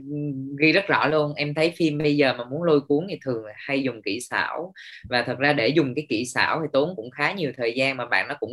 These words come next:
tự dựng, tự cắt thì cũng mất cả ngày để tìm ra một vài cái âm thanh hoặc là cái hình ảnh mà, mà xử lý phần hình ảnh cho nó, nó tốt căn bản. Thì rõ ràng á, giống như anh Hòa cũng nói á, ừ, dùng chữ kỹ xảo nó có rất là nhiều level. Thôi bây giờ thì để mình minh họa cho nó trực quan chút.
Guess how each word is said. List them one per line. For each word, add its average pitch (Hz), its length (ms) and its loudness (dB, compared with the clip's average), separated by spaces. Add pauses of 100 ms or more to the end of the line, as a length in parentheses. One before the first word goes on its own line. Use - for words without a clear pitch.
tự 90 120 -2
dựng, 107 240 -2 (100)
tự 101 180 -4
cắt 156 160 -4
thì 147 120 -8
cũng 104 160 -16
mất 165 100 -6
cả 117 100 -8
ngày 123 260 -4
để 113 160 -6
tìm 120 220 -2
ra 123 160 -2
một 117 140 -14
vài 107 220 -2
cái - 120 -8
âm 131 280 -10
thanh 127 220 -10
hoặc 117 180 -14
là 107 140 -6
cái 135 100 -12
hình 120 140 -10
ảnh 98 200 -10
mà, 123 140 -10 (400)
mà 123 60 -8
xử 117 180 0
lý 143 200 4
phần 160 80 -6
hình 123 240 -8
ảnh 98 160 -4
cho 147 80 -6
nó, 143 140 -4
nó 147 220 -6
tốt 175 180 -6
căn 131 180 -6
bản. 135 300 -4 (360)
Thì 120 100 0
rõ 110 260 2
ràng 151 300 4
á, 180 260 -2
giống 160 220 2
như 208 100 -6
anh 156 100 -2
Hòa 127 220 2
cũng 113 140 -8
nói 131 180 2
á, 175 260 -2 (120)
ừ, 139 80 -8 (240)
dùng 135 140 2 (120)
chữ 120 160 -2
kỹ 117 120 0
xảo 113 300 -6
nó 160 140 -2
có 196 80 2
rất 254 140 0
là 156 60 -2
nhiều 123 200 -2
level. 131 280 4 (520)
Thôi 147 120 4
bây 147 120 4
giờ 127 160 6
thì 113 140 0
để 110 160 0
mình 139 200 -4
minh 147 140 0
họa 147 300 -2
cho 135 60 -2
nó 156 140 -4
trực 151 160 6
quan 139 300 4
chút. 214 100 4